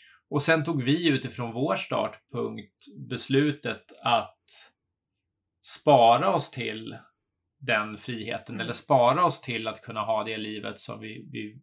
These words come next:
Speaker 1: vi ville ha. Eh, sen, sen senare när vi har börjat skriva böcker och börjat forska och kanske tänka lite vidare,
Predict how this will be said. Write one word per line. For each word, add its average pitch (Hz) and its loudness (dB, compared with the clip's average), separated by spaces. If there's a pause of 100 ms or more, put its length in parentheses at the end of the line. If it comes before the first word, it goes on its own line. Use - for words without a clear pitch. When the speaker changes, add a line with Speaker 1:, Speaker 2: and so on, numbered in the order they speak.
Speaker 1:
vi 117 -6
ville 110 -6
ha. 139 0 (1000)
Eh, 107 -8
sen, 147 0
sen 160 4 (220)
senare 151 2
när 147 4
vi 127 -2
har 123 0
börjat 120 0
skriva 120 -2
böcker 135 -4
och 110 -6
börjat 117 0
forska - -6
och 113 -4
kanske 120 -10
tänka 131 -4
lite 120 -4
vidare, 120 0